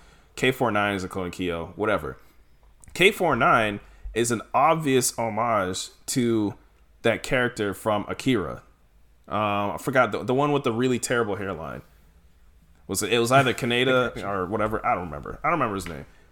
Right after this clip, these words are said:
Speaker 1: But he was a homo-, he was an obvious homage to that. He has a similar look. He even has, like, the red scarf, the terrible hairline. Um, he has, like, the weird mutating hand or whatever. In one of his supers, he, like, mutates his hand and it hits you or whatever.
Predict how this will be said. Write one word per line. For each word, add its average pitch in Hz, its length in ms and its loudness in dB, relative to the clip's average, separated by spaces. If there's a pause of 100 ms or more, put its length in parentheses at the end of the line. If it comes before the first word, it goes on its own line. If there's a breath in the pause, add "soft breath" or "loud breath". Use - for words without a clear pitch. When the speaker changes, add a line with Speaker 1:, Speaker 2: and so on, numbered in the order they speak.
Speaker 1:
But 147 360 6 (320)
he - 100 -2
was 147 100 4
a 131 40 2
homo-, 165 400 0
he 135 140 0
was 143 120 2
an 123 80 -2
obvious 165 340 2
homage 120 340 0
to 107 60 -6
that. 104 220 0
He 151 100 0
has 127 220 0
a - 60 -18
similar 175 440 2
look. 123 320 0
He - 160 -2
even 135 140 -2
has, 135 280 0
like, 117 140 -2
the 104 80 -4
red 107 260 0
scarf, 139 680 2
the 135 160 -4
terrible 123 360 -2
hairline. 123 640 -2 (380 soft breath)
Um, 110 440 4
he 98 60 -6
has, 123 240 0
like, 127 160 0
the 113 80 0
weird 127 380 2
mutating 123 580 0
hand 117 320 -6
or 101 80 -2
whatever. 107 400 0
In 101 160 -2
one 110 100 -2
of 110 80 -6
his 101 120 -4
supers, 104 560 -2
he, 120 80 -2
like, 104 180 -2
mutates 110 460 -6
his 101 140 -8
hand 104 260 -10
and 90 80 -8
it 78 80 -10
hits 110 180 -8
you 92 80 -8
or 92 40 -6
whatever. 92 400 -4